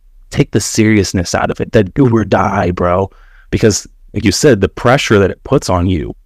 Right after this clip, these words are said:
like, that's, that's gonna, that's gonna burst, bro. Like, it's going to, you're going to fail at this. And because you've put such an immense amount of value into it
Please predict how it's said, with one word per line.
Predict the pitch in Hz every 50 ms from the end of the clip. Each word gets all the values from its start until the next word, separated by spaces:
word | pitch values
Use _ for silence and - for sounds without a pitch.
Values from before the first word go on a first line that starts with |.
| _ _ -
like, | - 95
that's, | - 131 127 160 - -
that's | - - 131 -
gonna, | - 95 92 104 - -
that's | - 120 -
gonna | - - 90
burst, | - - - 95 123 135 80 - - -
bro. | - 87 85 98
Like, | 98 90 101
it's | 87 - -
going | - - 135 156 147 123
to, | - -
you're | 110 120 117
going | 98 101 - 117 131 143 156
to | - - 123
fail | 107 - - 95 90 95 113
at | 127 -
this. | - 151 160 156 - - - _ - - - -
And | 107 98
because | 107 - 131 117 -
you've | 123 117 98 -
put | - 120 - -
such | - 110 -
an | 113 95
immense | 90 95 98 107 117 117 113 -
amount | - 107 98 101 104 113 101 90
of | 85 85
value | 98 90 87 87 98 107 113 123
into | 131 131 131 - 143 143 147
it | 151 160 -